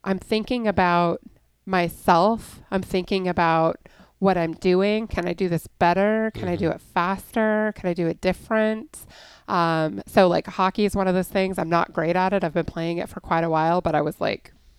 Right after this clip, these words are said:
Speaker 1: twenty-seven when I started playing, which is
Speaker 2: Yeah.
Speaker 1: not the optimal time to start
Speaker 2: Generally, I,
Speaker 1: playing that
Speaker 2: I've seen
Speaker 1: sport.
Speaker 2: much younger people doing it at,
Speaker 1: <laughs> Yeah.
Speaker 2: at different points. So,
Speaker 1: They're
Speaker 2: yeah.
Speaker 1: so much better when they're younger.
Speaker 2: Yeah.
Speaker 1: Um,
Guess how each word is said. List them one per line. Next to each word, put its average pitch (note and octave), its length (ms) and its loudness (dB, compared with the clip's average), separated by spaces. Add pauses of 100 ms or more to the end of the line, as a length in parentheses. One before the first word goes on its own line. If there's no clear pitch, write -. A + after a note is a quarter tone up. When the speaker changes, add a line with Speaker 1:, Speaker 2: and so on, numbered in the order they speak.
(140)
Speaker 1:
twenty-seven E3+ 1040 0
when D#3+ 140 2
I D#3+ 60 2
started D#3+ 320 0
playing, E3 340 -2
which E3+ 160 -6
is F3+ 80 -2
Speaker 2:
Yeah. F#3+ 60 -4
Speaker 1:
not C#3+ 260 -2
the - 120 -8
optimal - 440 -8
time F3 320 -8
to G3 80 -8
start - 400 -4
Speaker 2:
Generally, G#2+ 760 0
I, - 40 0
Speaker 1:
playing E3 280 2
that - 100 2
Speaker 2:
I've G3 160 -2
seen - 220 0
Speaker 1:
sport. B2 100 -2
Speaker 2:
much A#2+ 220 0
younger A#2+ 340 0
people G#2+ 280 0
doing G2 340 0
it E2+ 160 -4
at, F#2 180 0
Speaker 1:
<laughs> - 0 -
Yeah. F#3+ 100 2
Speaker 2:
at - 80 0
different - 260 -2
points. - 320 -10
So, - 100 -8
Speaker 1:
They're A3 100 2
Speaker 2:
yeah. G3 100 -2
Speaker 1:
so B3+ 100 6
much A#3 260 -4
better D3+ 260 2
when D3 140 -4
they're - 120 -8
younger. - 480 -6
Speaker 2:
Yeah. - 140 -12 (320)
Speaker 1:
Um, F3+ 520 2